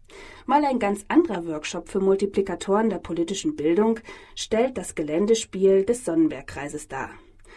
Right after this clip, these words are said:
Das Geländespiel ist eine spielerische Methode, die unter anderem das Bedürfnis von Kindern nach Bewegung erfüllt und zugleich die Gruppendynamik fördern kann. In dem Workshop werden vom achten zweiten zweitausendacht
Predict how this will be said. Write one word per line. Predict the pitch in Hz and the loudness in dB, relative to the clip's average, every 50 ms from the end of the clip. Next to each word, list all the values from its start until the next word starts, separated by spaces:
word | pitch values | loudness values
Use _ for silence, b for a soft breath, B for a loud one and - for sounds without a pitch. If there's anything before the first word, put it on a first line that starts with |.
| B B | B B
Das | - 151 - - | -16 -12 -10 -8
Geländespiel | 160 143 117 156 214 254 285 - - - 262 262 262 254 | -8 -4 -2 0 0 0 0 -2 -4 -4 0 0 0 0
ist | - - - - | 0 -6 -8 -4
eine | - 160 160 | 0 0 0
spielerische | 160 - - 254 254 269 254 240 233 - 196 | 0 0 -4 -2 0 2 2 2 0 0 0
Methode, | 175 160 151 - - 175 180 196 202 208 214 214 B B B B B | 0 0 0 -2 -2 0 0 2 2 2 0 0 B B B B B
die | - 302 | -2 0
unter | 381 370 311 302 233 - - | 4 4 4 4 2 0 -2
anderem | - 196 214 214 214 196 | -2 0 0 2 0 0
das | 185 170 - | -2 -4 -10
Bedürfnis | - 160 151 170 185 226 220 247 240 - - | -12 -8 -2 0 0 0 2 0 -2 -2 -4
von | - 160 151 160 - | -6 -6 -6 -6 -4
Kindern | - 202 208 220 233 233 208 165 | -2 -2 -2 0 0 -2 -2 -2
nach | 156 - | -4 -6
Bewegung | - - 165 - - 320 202 262 269 277 | -10 -12 -8 -2 0 0 0 0 -2 -6
erfüllt | - 254 254 - - 254 254 254 247 B B B B B B | -6 -8 -8 -2 0 2 2 2 2 B B B B B B
und | 269 294 294 | 0 0 0
zugleich | - 240 226 185 180 180 196 208 214 | 0 -2 -2 -2 -2 -2 -2 -2 -2
die | - 339 - | -6 -10 -10
Gruppendynamik | - - 165 - 208 196 196 190 175 160 151 160 185 190 - | -8 -8 -6 -2 0 0 0 0 0 -2 -2 -2 -2 -4 -6
fördern | - - 156 151 156 143 - - | -6 -6 -6 -4 -6 -6 -10 -12
kann. | - - - - - - - - - - b b b b b b b b b | -14 -14 -16 -16 -18 -20 -20 -20 -20 -20 b b b b b b b b b
In | 180 185 | -2 -2
dem | 170 160 | 0 0
Workshop | 165 196 - - - 196 - - - - | 0 0 -2 0 -2 -2 -2 -2 -2 -2
werden | 180 175 180 180 175 | -2 -2 -2 -2 -4
vom | - - 165 151 151 143 - | -4 -4 -6 -6 -6 -6 -6
achten | - 240 254 - - 233 | -6 -6 -6 -6 -8 -8
zweiten | 220 - - 185 175 180 175 185 165 | -8 -6 -6 -6 -6 -6 -4 -6 -6
zweitausendacht | - - 165 160 - 170 147 151 156 - - 226 247 247 - - | -6 -6 -10 -10 -8 -8 -10 -12 -10 -8 -6 -6 -6 -8 -12 -20